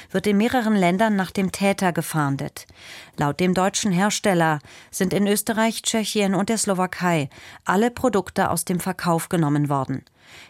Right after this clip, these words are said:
Die österreichische Polizei geht von einem Erpressungsversuch aus. Sie rief Eltern dazu auf, bereits erworbene Hip-Gläschen zu überprüfen.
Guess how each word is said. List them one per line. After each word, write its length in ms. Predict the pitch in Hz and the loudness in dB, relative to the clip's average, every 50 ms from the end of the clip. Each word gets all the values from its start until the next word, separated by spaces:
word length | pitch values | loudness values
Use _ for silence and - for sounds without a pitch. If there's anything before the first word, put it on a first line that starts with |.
| - - | -6 -2
Die 60 | 208 | 0
österreichische 720 | 202 208 - - 233 185 175 165 160 - 175 - - 175 | 0 0 2 0 -2 0 0 0 0 0 -2 -2 -2 -4
Polizei 640 | - - 202 185 170 160 - - 160 147 147 160 - | -2 -2 -2 -2 0 -2 -2 0 0 0 0 0 0
geht 200 | - 208 196 - | 0 -2 -4 -2
von 180 | - 208 202 | -2 -2 0
einem 300 | - 156 175 175 175 180 | 2 2 2 4 2 2
Erpressungsversuch 1200 | - - 180 - - - 190 190 175 - 160 156 147 - - - - 170 160 147 151 143 131 - | 0 -2 -2 -2 -2 0 0 0 0 2 0 0 0 0 -2 -2 0 0 0 0 0 -2 -4 -4
aus. 400 | - 156 151 135 123 - - - _ _ _ - - - - - - - - - | -4 -2 -2 -2 -2 -4 -6 -6 _ _ _ -20 -20 -20 -20 -20 -20 -20 -12 -4
Sie 140 | - 208 196 | 0 0 2
rief 220 | 196 220 233 - | 2 2 2 2
Eltern 440 | 190 - 208 226 240 - 226 208 190 | 2 2 2 2 2 2 2 2 2
dazu 300 | 180 175 170 - 185 - | 2 0 0 -2 -2 0
auf, 400 | - 170 175 185 208 - - - | 0 2 2 2 0 -2 -4 -2
bereits 420 | - 196 180 170 170 180 175 - | -2 0 2 2 2 0 0 0
erworbene 540 | - 165 180 165 165 160 175 180 196 185 185 | 0 0 0 2 2 0 2 0 0 0 2
Hip-Gläschen 840 | 180 175 190 226 233 - - - 170 165 165 165 - - 175 165 | 2 2 0 0 -2 -4 -4 0 2 2 2 0 0 0 -2 -2
zu 140 | 160 - - | -2 -2 -4
überprüfen. 680 | - 151 170 156 - - 214 214 220 202 - 151 139 135 | -4 -2 -4 -4 -4 -2 0 0 0 0 -2 -2 -4 -4